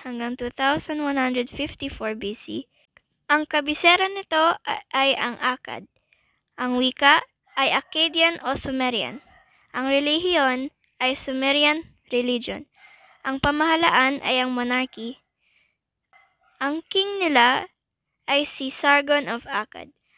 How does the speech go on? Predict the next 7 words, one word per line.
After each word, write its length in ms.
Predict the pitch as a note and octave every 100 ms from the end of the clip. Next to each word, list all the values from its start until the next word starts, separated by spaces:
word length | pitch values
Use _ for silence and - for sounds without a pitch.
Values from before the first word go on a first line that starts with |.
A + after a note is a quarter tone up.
| _
Ang 240 | B3 B3+
lawak 320 | C#4+ D#4+ E4 -
naman 320 | D#4+ D#4 D4
nito 480 | C#4 A#3 A#3 A#3+ - _ _ _ _ _ _
ay 580 | A3+ A#3 B3 C#4 E4+ - _ _ _ _ _
eight 240 | B3+ C#4 E4
hundred 340 | E4 E4